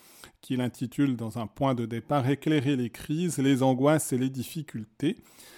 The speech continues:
Mais j'ai gardé le premier titre, le premier sous-titre, voilà,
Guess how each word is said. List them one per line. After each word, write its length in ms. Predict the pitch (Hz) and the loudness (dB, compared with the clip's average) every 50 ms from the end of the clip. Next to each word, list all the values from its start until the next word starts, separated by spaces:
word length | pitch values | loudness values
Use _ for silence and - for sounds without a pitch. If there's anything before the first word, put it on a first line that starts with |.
| - - - _ _ | -20 -20 -20 _ _
Mais 240 | 117 113 120 127 - | -2 -2 -2 -2 -2
j'ai 180 | 156 117 120 117 | -4 -4 -4 -2
gardé 380 | 110 120 113 107 107 123 135 123 | 0 0 0 0 0 0 0 0
le 80 | 110 | -2
premier 480 | 110 - - - - 165 170 156 143 123 | -4 -8 -14 -4 -2 0 0 2 0 -2
titre, 540 | - _ - 147 139 - - - - 123 107 | -4 _ -10 -10 -10 -10 -12 -12 -10 -10 -10
le 100 | 113 120 | -10 -10
premier 440 | - - - 143 143 135 127 - - | -12 -6 -4 0 0 0 0 -2 -6
sous-titre, 920 | - - - - 240 233 240 - - 160 170 - - - - 147 123 - - - - - - _ _ _ | -12 -14 -4 -2 0 0 0 -2 -6 -8 -8 -8 -14 -6 -4 -4 -4 -6 -10 -18 -20 -20 -20 _ _ _
voilà, 320 | - 123 120 113 113 117 | -6 -4 -4 -4 -4 -8